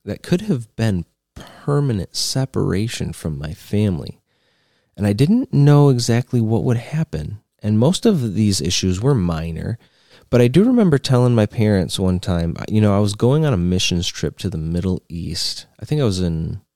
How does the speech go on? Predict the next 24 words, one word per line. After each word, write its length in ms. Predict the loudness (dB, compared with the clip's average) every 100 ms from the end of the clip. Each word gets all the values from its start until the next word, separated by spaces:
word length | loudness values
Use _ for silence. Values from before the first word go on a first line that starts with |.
| _ _ _ -6
oh, 380 | -2 0 0
I 100 | 0
was 220 | 0 -2 -6 -8
a 60 |
junior 360 | -4 0 0 0
in 80 | -4
college. 600 | -8 -10 -10 -14 -14 -18 _ _ -20 -20 -18 -4
And, 340 | 2 2 2
uh, 240 | 0 -2 2
they 140 | 2
were 100 | 2
completely 520 | 0 -2 -4 -8 -10
against 340 | -8 -10 -10 -10
it. 160 | -12 _
Like, 200 | -8 -8 -12 _ _ _ _ _ _ _ _ _ _
practically, 500 | -4 -4 -4 -4 -2
like, 220 | -4 -6 -12
forbidded 1040 | -6 -2 -2 -4 -2 -2 0 -2 -6 -12 -10
me, 400 | -8 -8 -10 -14 _
forbade, 640 | -6 -4 -4 -2 -4 -6 _
forbade 580 | -6 -6 -4 -4 -4 -4
me 160 | -4 -6
to 80 | -8
go. 460 | -10 -10 -12 -18